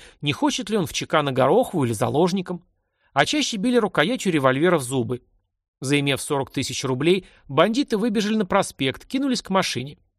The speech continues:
В это время мимо ресторана проезжал на автомобиле Матвей с несколькими чекистами, ехали на другое задание. Сразу обратили внимание на выбегавших.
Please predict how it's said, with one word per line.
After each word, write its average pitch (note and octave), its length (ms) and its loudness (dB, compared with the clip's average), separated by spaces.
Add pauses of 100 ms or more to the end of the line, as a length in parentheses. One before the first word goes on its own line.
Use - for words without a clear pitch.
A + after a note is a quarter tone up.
(600)
В C#3+ 120 0
это C#3+ 200 4
время D3+ 280 4
мимо C#3+ 220 0
ресторана C#3 500 2
проезжал C3+ 440 2
на C#3 100 0
автомобиле C#3 480 0
Матвей D#3 540 -2 (200)
с - 120 -12
несколькими C#3 460 -4
чекистами, C3 580 -6
ехали A#3 320 0
на G#3+ 80 -2
другое G#3+ 260 2
задание. E3+ 520 0 (680)
Сразу C4+ 340 2
обратили G3+ 400 2
внимание G3+ 440 2
на G#3+ 80 2
выбегавших. C3+ 680 0